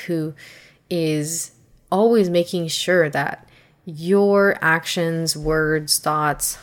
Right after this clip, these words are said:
are aligned with the kind of life you want, and that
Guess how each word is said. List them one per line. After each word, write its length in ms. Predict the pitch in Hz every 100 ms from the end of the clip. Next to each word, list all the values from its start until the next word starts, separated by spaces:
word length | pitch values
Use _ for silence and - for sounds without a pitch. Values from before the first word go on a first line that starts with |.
| -
are 160 | 180 165
aligned 640 | 147 151 160 135 123 151 - - -
with 100 | -
the 80 | 151
kind 240 | 165 170 165
of 60 |
life 280 | 151 151 -
you 60 | 147
want, 640 | 151 143 214 254 247 - - - - - -
and 140 | 190
that 280 | 185 190 -